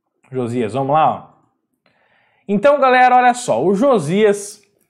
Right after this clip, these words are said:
nosso querido aluno, fantástico aluno, por sinal, cara maker, cara incrível, ele fez o seguinte comentário sobre a, a integração da eletrônica com os microcontroladores,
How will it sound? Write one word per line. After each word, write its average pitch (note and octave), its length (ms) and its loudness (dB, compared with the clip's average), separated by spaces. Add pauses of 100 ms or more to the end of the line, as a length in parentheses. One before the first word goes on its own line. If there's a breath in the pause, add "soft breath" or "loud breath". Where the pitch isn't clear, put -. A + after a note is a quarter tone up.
nosso E3 260 -4
querido F#3 300 0
aluno, E3+ 400 -2
fantástico F#3+ 800 -2
aluno, E3 180 -4
por E3 220 -8
sinal, D3+ 360 -2
cara E3 260 -2
maker, C#3+ 500 -6
cara D3 240 -2
incrível, D#3+ 640 -6 (500 loud breath)
ele F3 540 0 (240)
fez A#3 180 -2
o G#3+ 40 -4
seguinte A#3+ 320 -8
comentário F#3+ 800 -2
sobre E3+ 640 -4 (340 soft breath)
a, C3+ 640 -4
a D3+ 60 -8
integração F#3 800 -2
da F3 140 0
eletrônica G3 800 -2
com F#3+ 460 -4
os F3+ 200 -8
microcontroladores, F#3+ 1800 -4